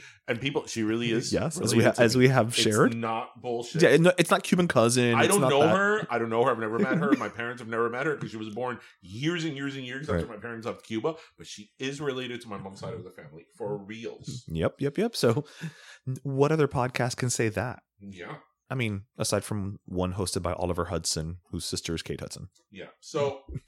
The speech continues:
Speaker 1: I actually wanna bring up something, and this is somebody that I would have given my last soda
Speaker 2: Mm-hmm.
Speaker 1: to,
Speaker 2: Okay.
Speaker 1: but, um, I, I'm gonna give my last soda to someone else.
Speaker 2: Okay.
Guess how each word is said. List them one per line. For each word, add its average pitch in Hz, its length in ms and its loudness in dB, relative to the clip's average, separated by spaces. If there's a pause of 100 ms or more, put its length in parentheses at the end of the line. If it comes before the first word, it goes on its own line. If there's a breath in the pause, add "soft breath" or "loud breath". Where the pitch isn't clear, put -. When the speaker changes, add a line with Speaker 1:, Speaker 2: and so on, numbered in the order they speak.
(380 loud breath)
Speaker 1:
I 170 80 2
actually 294 360 0
wanna 180 200 2
bring 143 240 -2
up 107 180 0
something, 165 380 -2
and 156 140 -4
this 156 120 -2
is 170 80 -8
somebody 220 340 2
that 147 140 6
I 127 60 8
would 147 140 6
have 127 100 -2
given 127 220 -2
my 117 120 0
last 95 340 0
soda 92 240 0
Speaker 2:
Mm-hmm. 123 80 0
Speaker 1:
to, 185 300 0 (240 loud breath)
Speaker 2:
Okay. - 160 -4
Speaker 1:
but, 117 300 4 (120)
um, 110 600 0 (320)
I, 117 480 0
I'm 113 100 -4
gonna 120 160 -6
give 131 140 -4
my 110 100 -4
last 104 260 -2
soda 104 220 -4
to 90 80 -14
someone 92 300 -8
else. 90 340 -10
Speaker 2:
Okay. 123 140 -4